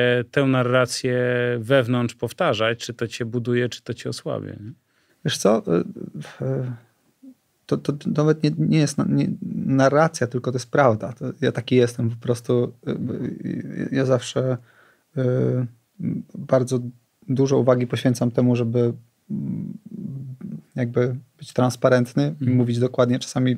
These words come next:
Speaker 2: z-, nawet mówię za dużo, e, przez co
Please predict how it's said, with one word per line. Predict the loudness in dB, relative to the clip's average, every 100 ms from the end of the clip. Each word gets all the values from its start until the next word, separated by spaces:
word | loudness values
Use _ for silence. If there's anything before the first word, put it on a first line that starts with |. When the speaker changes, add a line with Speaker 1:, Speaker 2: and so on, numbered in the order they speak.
| -4
Speaker 2:
z-, | -20 -18 -16 -8
nawet | -4 -4 0
mówię | 0 2
za | 4
dużo, | 4 4 4 4 2
e, | 4 6 4 2 -10 -20 -20 -20 _
przez | -6 -4
co | -2 -2